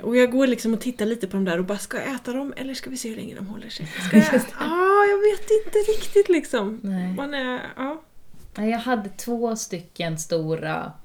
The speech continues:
Speaker 2: av de här Dills Atlantic Giant.
Speaker 1: Ja.
Speaker 2: De här världsrekordsorten. De, stora, stora. De kanske var på fyra kilo styck. De är lite större än en
Speaker 1: Mm.
Speaker 2: fotboll.
Speaker 1: Mm.
Speaker 2: Som en
Speaker 1: Enough,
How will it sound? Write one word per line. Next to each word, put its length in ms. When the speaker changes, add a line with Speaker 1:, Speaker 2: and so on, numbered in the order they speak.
Speaker 2:
av 140
de 140
här 440
Dills 720
Atlantic 560
Giant. 640
Speaker 1:
Ja. 260
Speaker 2:
De 280
här 260
världsrekordsorten. 1160
De, 100
stora, 380
stora. 160
De 240
kanske 300
var 80
på 300
fyra 440
kilo 260
styck. 380
De 160
är 220
lite 240
större 340
än 140
en 120
Speaker 1:
Mm. 240
Speaker 2:
fotboll. 480
Speaker 1:
Mm. 220
Speaker 2:
Som 160
en 360
Speaker 1:
Enough, 280